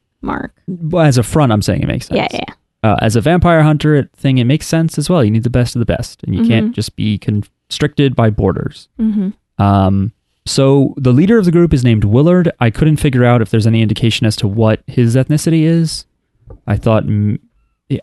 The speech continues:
Speaker 2: I, Willard doesn't strike me as a German name. It could be English. Maybe he's an American.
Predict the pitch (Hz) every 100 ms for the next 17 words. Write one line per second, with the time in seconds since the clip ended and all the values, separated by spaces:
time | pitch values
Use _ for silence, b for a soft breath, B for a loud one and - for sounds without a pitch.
0 | 139 123 143 131 147 196 160 156 139 -
1 | - 127 120 139 139 139 135 147 147 147
2 | 147 131 - 120 113 107 107 156 151 143
3 | - 123 110 110 110 107 104 127 120 123
4 | 113 107